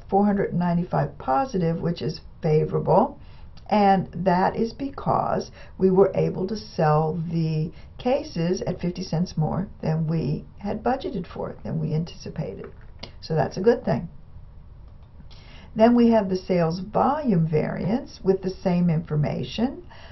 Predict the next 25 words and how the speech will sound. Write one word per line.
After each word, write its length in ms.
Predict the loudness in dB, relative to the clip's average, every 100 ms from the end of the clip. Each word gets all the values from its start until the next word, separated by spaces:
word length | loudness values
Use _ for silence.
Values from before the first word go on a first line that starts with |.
| -8
The 80 | -6
sales 380 | 2 4 4 2
volume 420 | 2 4 4 2
variance, 500 | 2 2 2 0 -2 -6
actual 480 | 0 0 0 -4 -6
sales 480 | -6 -2 0 0 -2
volume 800 | -4 -2 -2 -2 -2 0 0 -4 -16 -18 -18 -18 -4
minus 480 | 2 4 4 2 -2
budgeted 600 | -2 4 4 2 0 0 0
sales 360 | -2 0 -2 -6
volume 540 | -4 -2 -2 -4 -2 -2
times 400 | 0 2 2 2
the 100 | -4
budgeted 640 | -2 -2 -2 -4 -4 -6 -8
price. 640 | 0 2 2 -2 -14 -16 -16 -18 -18 -18 -16
So 240 | 0 6 8
our 200 | 8 6
actual 580 | 2 2 2 -2 2 2
sales 480 | 0 2 4 2 -2 -12 -18 -18 -18 -6
volume 480 | 2 4 4 2 0
was 220 | 0 -2
nine 240 | 2 4 4
hundred 300 | 4 0 0
and 120 | 0
ninety, 540 | 0 0 -2 -2 -4